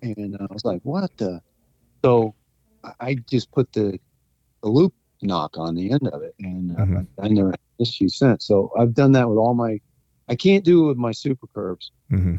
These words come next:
Speaker 1: but I can do it with my, uh, my longbows.
Speaker 2: Right.
Speaker 1: But,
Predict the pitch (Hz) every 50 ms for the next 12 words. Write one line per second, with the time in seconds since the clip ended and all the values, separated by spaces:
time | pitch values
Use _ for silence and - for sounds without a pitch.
0 | - - 127 120 127 127 - _ _ - 135 135 127 123 127 123 117 - _ 120
1 | 120 113 110 107 104 104 101 98 98 95 98 98 _ 110 107 104 101 104 107 104
2 | 101 92 92 85 82 - - - _ _ _ _ _ _ _ - 95 90 95 -
3 | - - - 135 131 120 113